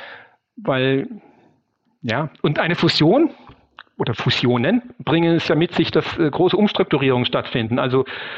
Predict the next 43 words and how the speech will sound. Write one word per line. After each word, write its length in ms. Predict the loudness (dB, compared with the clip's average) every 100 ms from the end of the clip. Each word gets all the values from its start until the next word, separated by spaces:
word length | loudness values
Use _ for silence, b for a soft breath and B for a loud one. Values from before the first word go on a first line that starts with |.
| B B B B B B -16
es 100 | -8
gibt 140 | -4
beispielsweise, 760 | -4 -4 -4 -2 0 0 0 -4 B B B B B B B B B B _ _ B B B B B B
ja, 180 | -4 -2
wie 60 | 0
viel, 260 | 0 -2 -6 B B B B B B _ -2
wie 80 |
viel 140 | 0 2
Mitarbeiter 420 | 2 0 0 0
braucht 260 | 0 0 2
man 100 | 2
noch 140 | 0
überhaupt? 400 | 0 0 2 2
Also 140 | 0 0
es 60 | -2
geht, 260 | -6 -6
es 100 | -6
geht, 300 | -6 -10 -4
letztendlich 480 | -2 0 -2 -4 -2
geht 120 | 0
es 100 | 0
darum, 560 | 0 2 2 2 2 0 -2
Reduktion 440 | -2 -2 0 0
von 100 | 0
Mitarbeitern, 640 | 0 0 0 -2 -4 -4
Entlassungen, 600 | -4 -4 -4 -2 -4 -4 -10 _
ja. 180 | -4 -2
Und 320 | -2 -2 0
auch 200 | -2 -2 -8 -18 -10 -6
auf 160 | -4
Management-Ebene 680 | 0 0 0 0 0 0 2
läuft's 220 | 0 0
ja 80 | 0
immer 120 | 0
darauf 220 | 0 0 0
hinaus, 280 | 0 0
wer 80 | -2
kriegt 200 | -2 -2
einen 160 | -2 -2
Posten. 360 | -2 -4 -6 -4
Die 80 | -2
sind 200 | -2 0
ja 140 | -2